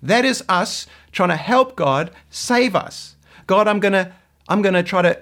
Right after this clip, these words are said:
earn my salvation through my works. God, I'm gonna try and keep my salvation through my works. God, I'm gonna help you complete my salvation through my work." No, no, no. Christ is the end of all of that.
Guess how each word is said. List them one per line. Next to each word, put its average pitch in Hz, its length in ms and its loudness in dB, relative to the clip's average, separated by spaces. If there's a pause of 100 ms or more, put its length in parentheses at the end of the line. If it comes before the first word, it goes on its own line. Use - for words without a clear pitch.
(140)
earn 247 320 4
my 202 160 2
salvation 139 840 -2 (420)
through 170 200 0
my 147 120 4
works. 127 500 0 (200)
God, 202 200 4
I'm 208 80 2
gonna 190 180 0
try 190 220 -2
and 180 180 -2
keep - 540 0
my 185 160 2
salvation 139 580 0
through 139 200 -2
my 123 120 0
works. 113 420 -4 (200)
God, 226 140 4
I'm 233 100 2
gonna 220 160 2
help 240 360 0
you 226 160 -2 (180)
complete 240 680 0
my 202 140 0
salvation 165 560 0 (160)
through - 140 -4
my 165 80 2
work." 180 160 2
No, 254 100 4
no, 285 100 4
no. 262 180 2 (160)
Christ 240 420 -2
is 208 140 -4
the 202 220 -2 (220)
end 226 560 0 (320)
of 165 160 2
all 180 240 2
of 147 140 0
that. - 400 -4